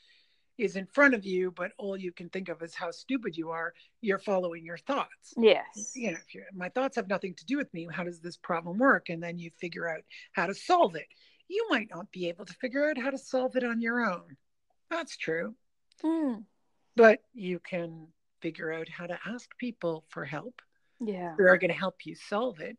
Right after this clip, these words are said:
Speaker 1: and find different ways, just like people who have
Speaker 2: <laughs>
Speaker 1: dyslexia or auditory processing disorder.
Speaker 2: Yeah.
Speaker 1: They learn to deal with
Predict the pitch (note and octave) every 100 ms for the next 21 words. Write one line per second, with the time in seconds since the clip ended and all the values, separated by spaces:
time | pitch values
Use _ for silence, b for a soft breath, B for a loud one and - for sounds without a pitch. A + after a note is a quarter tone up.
0 | - E3+ - F3 E3+ F#3+ G3 C4+ D3+ E3+
1 | A3 - C4+ F4 F#4 D#4 F#4+ D4+ C4+ G3
2 | G3+ - A3+ G#3+ D4 - - A3+ F3 E3
3 | - b b b - F#3+ A3 D4 - D#4
4 | D#4+ - A#3 C4 C#4 C#4 - A#3 G3 F#3
5 | F#3+ E3 E3 - b b B3 B3 B3 B3+
6 | B3+ B3+ C4+ F4 G4 F#4+ - C4+ C4 A3
7 | F#3 A#3+ C#4 E4+ D#4+ G#3 G3 A3+ C4 A#3+
8 | G3+ A#3